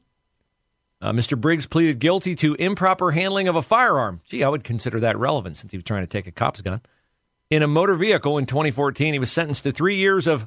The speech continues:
community control. Doesn't so-, this is another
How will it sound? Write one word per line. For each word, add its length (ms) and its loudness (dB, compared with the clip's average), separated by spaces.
community 580 -2
control. 720 -2
Doesn't 240 -2
so-, 120 -4
this 100 -4
is 80 0
another 480 2